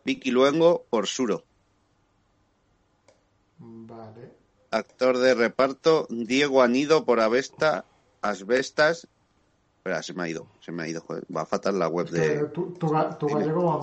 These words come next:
Speaker 2: mal.
Speaker 1: Va a ganar. Eh, Luis Zaera por Asbestas también, Ramón Barea por Cinco Lobitos,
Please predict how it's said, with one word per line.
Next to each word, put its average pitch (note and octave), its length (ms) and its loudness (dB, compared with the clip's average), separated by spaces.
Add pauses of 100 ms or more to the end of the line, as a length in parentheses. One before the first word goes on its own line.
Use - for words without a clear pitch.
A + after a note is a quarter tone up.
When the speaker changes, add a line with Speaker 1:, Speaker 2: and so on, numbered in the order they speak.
Speaker 2:
mal. B2+ 120 -16 (1080)
Speaker 1:
Va G2 40 -2
a G2 40 -2
ganar. F2 200 -2 (540)
Eh, G#2 640 6
Luis C3 300 2
Zaera D3 480 6
por A#2+ 320 2
Asbestas G#2+ 720 0
también, C3 520 0
Ramón A#2+ 340 4
Barea C#3 500 4 (140)
por G#2 160 -6
Cinco C3 240 -2
Lobitos, C3+ 600 2